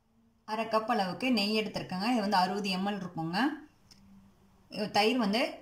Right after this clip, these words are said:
ரெண்டு டேபிள் ஸ்பூன் அளவுக்கு எடுத்திருக்கேங்க. சோடா உப்பு ஒரு கால் டீஸ்பூன் அளவுக்கு எடுத்திருக்கேங்க. பேக்கிங் பவுடர் வந்து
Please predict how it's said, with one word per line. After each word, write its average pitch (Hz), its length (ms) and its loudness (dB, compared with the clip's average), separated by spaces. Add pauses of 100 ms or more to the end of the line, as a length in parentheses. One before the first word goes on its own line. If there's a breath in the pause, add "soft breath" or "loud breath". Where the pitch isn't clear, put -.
(140)
ரெண்டு 214 240 4
டேபிள் 233 280 4
ஸ்பூன் 202 200 0
அளவுக்கு 196 280 -2
எடுத்திருக்கேங்க. 175 460 -4 (3250)
சோடா 240 340 2
உப்பு 233 200 2 (1040)
ஒரு 185 180 -2
கால் 208 240 4
டீஸ்பூன் 214 380 0
அளவுக்கு 202 260 -2
எடுத்திருக்கேங்க. 175 500 -2 (1160)
பேக்கிங் 240 420 4
பவுடர் 214 340 4
வந்து 190 220 0